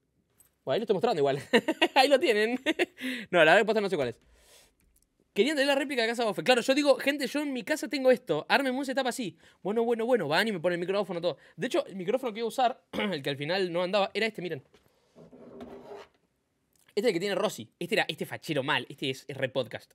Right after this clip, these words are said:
Hola, amigos, ¿cómo están? Eh, Aloy F P S. Puede ser. Creo que leí eso ahí abajo. Creo que lo leí. Pero nada, este es el que tiene Rosy, que está fachero. Que de, de hecho tiene esto de un lado, pero el otro lado no lo tiene.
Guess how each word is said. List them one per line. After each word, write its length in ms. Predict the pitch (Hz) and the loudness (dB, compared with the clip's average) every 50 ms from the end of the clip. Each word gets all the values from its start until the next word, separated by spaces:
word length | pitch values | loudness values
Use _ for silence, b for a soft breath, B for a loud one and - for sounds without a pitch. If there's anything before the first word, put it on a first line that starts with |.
| _ _ _ _ | _ _ _ _
Hola, 120 | 131 117 | -20 -20
amigos, 240 | 104 101 104 - - | -18 -20 -20 -20 -20
¿cómo 120 | - - 135 | -20 -20 -20
están? 140 | - _ _ b b b b b b b b _ | -20 _ _ b b b b b b b b _
Eh, 560 | 165 156 151 143 143 139 139 135 135 139 - - | 0 2 4 4 4 2 2 0 -2 -2 -2 -2
Aloy 280 | 151 156 208 247 269 - | 0 2 2 2 2 0
F 180 | 214 214 208 | -4 -6 -6
P 80 | 190 185 | -6 -6
S. 140 | 151 165 165 | -8 -10 -10
Puede 280 | - - 330 339 320 - | -6 -4 -2 -2 0 2
ser. 260 | - 240 226 226 - _ | 2 0 0 0 -6 _
Creo 140 | - 277 320 | -8 -8 -6
que 100 | 277 285 | -4 -4
leí 160 | 247 214 190 | -2 0 0
eso 180 | 170 160 - 160 | 0 0 0 -2
ahí 100 | 151 156 | 0 0
abajo. 360 | 151 151 131 147 160 214 - _ | 0 -2 -4 -6 -8 -10 -10 _
Creo 160 | - 254 269 | -2 0 0
que 80 | 247 196 | 0 0
lo 40 | 170 | -4
leí. 240 | 160 147 147 160 b b b b b b | -4 -6 -6 -8 b b b b b b
Pero 120 | _ 160 170 | _ 0 2
nada, 140 | 175 151 - | 2 2 2
este 160 | - 165 196 190 | -2 -2 0 0
es 40 | |
el 40 | 180 151 | 0 0
que 60 | 143 | -2
tiene 160 | 151 160 156 | -4 -4 -2
Rosy, 440 | 151 165 180 - - 214 233 247 _ _ _ _ _ | -2 -2 -4 -4 -6 -8 -10 -10 _ _ _ _ _
que 80 | - | -18
está 100 | 127 135 | -16 -10
fachero. 380 | 120 143 139 175 170 185 170 - | -10 -8 -4 -2 -2 -2 -2 -2
Que 200 | - 175 175 170 | 0 0 0 0
de, 80 | 156 156 | -2 -2
de 100 | 143 196 | -4 -4
hecho 160 | 202 233 185 | -4 -4 -8
tiene 180 | - 196 220 | -6 -6 -6
esto 120 | 214 - 185 | -2 0 0
de 60 | 170 | 0
un 60 | 175 | 0
lado, 360 | 196 208 190 175 180 220 - _ _ _ _ _ _ _ _ _ _ _ | 0 2 2 2 0 0 -4 _ _ _ _ _ _ _ _ _ _ _
pero 100 | - 131 | -8 -6
el 60 | 135 | -4
otro 100 | 180 180 196 | -2 2 2
lado 100 | 220 208 | 2 2
no 100 | 190 190 | 2 -2
lo 80 | 175 | -2
tiene. 320 | 151 190 175 139 117 107 | 0 -2 -2 -2 -4 -8